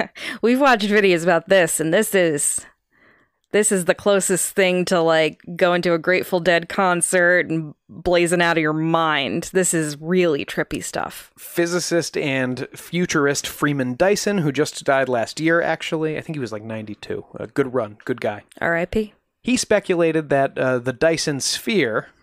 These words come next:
Speaker 2: as it became to be known, was kind of the natural progre-, progression of an advanced spacefaring civilization.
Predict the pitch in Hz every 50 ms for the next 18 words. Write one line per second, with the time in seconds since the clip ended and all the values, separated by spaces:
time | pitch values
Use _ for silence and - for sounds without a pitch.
0 | _ _ _ _ _ _ _ _ _ _ _ _ _ _ _ - - 127 123 117
1 | 131 - - 135 - - - 139 135 135 113 143 127 120 120 123 117 117 117 127
2 | 131 131 - - 143 143 151 147 143 139 135 135 139 - - 151 147 135 127 -
3 | - 143 123 120 135 135 143 - - - - 156 135 131 156 156 - - 139 127
4 | 127 127 123 120 127 127 120 120 123 123 123 123 123 - - - - - - -
5 | - 131 123 - - - 135 127 120 117 113 - - 110 - - 107 110 123 175
6 | 196 170 - -